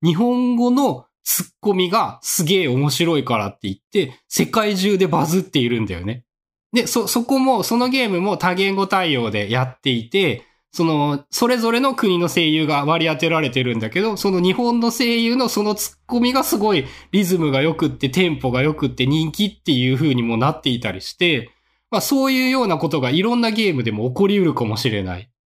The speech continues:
まあそういう感じで、リップシンクっていう技術を取り直すんじゃなくって、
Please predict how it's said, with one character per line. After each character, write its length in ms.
ま 160
あ 40
そ 200
う 20
い 140
う 40
感 300
じ 140
で、 300
リ 120
ッ 160
プ 100
シ 180
ン 140
ク 120
っ 20
て 180
い 300
う 100
技 160
術 320
を 320
取 240
り 80
直 240
す 240
ん 80
じ 100
ゃ 60
な 160
く 160
っ 40
て、 240